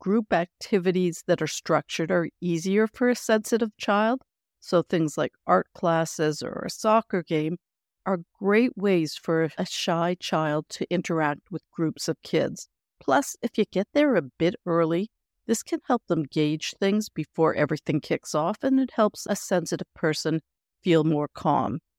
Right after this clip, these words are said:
Most importantly is let your child know you understand and that their feelings are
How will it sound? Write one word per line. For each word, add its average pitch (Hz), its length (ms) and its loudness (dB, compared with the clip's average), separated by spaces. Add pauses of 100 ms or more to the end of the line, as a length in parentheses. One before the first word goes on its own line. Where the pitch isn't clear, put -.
(300)
Most 349 320 2
importantly 175 880 0
is - 220 -10
let 214 340 2
your 262 140 0
child 165 440 0
know 160 220 0
you 151 240 -2
understand 185 880 0 (100)
and 185 220 -2
that 170 220 0
their 165 160 -2
feelings 180 640 -2
are 170 260 -2